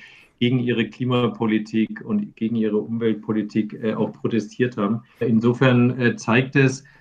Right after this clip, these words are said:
äh, Greenpeace erkennt natürlich eine plurale und demokratische Gesellschaft, äh, an und umgekehrt.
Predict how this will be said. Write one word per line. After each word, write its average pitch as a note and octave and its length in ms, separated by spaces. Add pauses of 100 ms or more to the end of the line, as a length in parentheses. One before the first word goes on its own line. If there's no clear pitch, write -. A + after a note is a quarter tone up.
(120)
äh, A#2 120
Greenpeace B2+ 840
erkennt C3 440
natürlich A#2 640
eine A#2 220
plurale G#2+ 500
und A#2 140
demokratische A2 720
Gesellschaft, G#2+ 720
äh, G#2+ 240
an A2 240
und G#2+ 120
umgekehrt. A#2 640